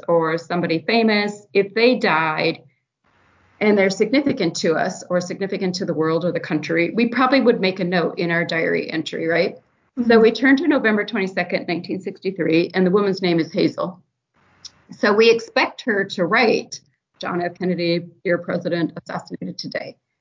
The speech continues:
She does write, um, "President assassinated today, period. I went to Jimmy with, I went to the malt shop, saw Jimmy. I think he likes me, period." So,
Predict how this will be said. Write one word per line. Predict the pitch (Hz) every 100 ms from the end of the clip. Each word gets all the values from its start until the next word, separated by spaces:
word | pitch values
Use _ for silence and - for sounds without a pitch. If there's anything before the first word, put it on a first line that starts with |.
| _ -
She | 202 247
does | 254 349 185
write, | 160 160 - _ _ _ _ _ 180
um, | 175 165
"President | - 220 208 214 190
assassinated | 185 185 180 170 175 160
today, | - 165 151 - _ _
period. | 226 196 151 160 - - _ _ _ _ _ -
I | 196
went | 190 226 226
to |
Jimmy | - 226 214 196
with, | 185 180 - 190
I |
went | 185 262 -
to | 247 - _
the | 196
malt | 226 247
shop, | 202 - 165 - _
saw | - 214 190
Jimmy. | 170 202 165 156 - - -
I | 180
think | 185 196
he | 202 175
likes | 175 - -
me, | - - _ _ -
period." | 190 156 120 - _ _ _ _
So, | - 254 233 226 214